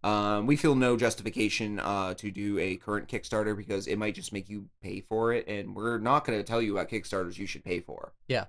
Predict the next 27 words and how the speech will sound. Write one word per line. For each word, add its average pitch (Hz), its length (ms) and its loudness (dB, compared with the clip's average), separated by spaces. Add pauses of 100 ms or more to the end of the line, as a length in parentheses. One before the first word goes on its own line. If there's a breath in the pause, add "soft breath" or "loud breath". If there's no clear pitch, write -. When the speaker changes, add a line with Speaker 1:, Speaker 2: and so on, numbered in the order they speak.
(120)
Speaker 1:
Uh, 67 180 4
just 123 180 2
the 196 60 6
ones 175 160 6
you 147 60 2
shouldn't. - 320 2 (140)
Speaker 2:
It's 151 120 2
like 180 140 8
we 175 100 8
don't 160 200 8
really 151 180 8
tell 151 160 6
you 143 100 8
about 135 300 6
stories 127 400 2
you 123 80 0
should 123 160 -12
care 127 200 4
about 120 280 2
or 110 100 0
wanna 110 220 -4
read. 107 380 -4 (100)
It's 123 180 -12
like, 110 220 -8
that's 117 220 -2
how 123 220 -4
we, 107 280 -8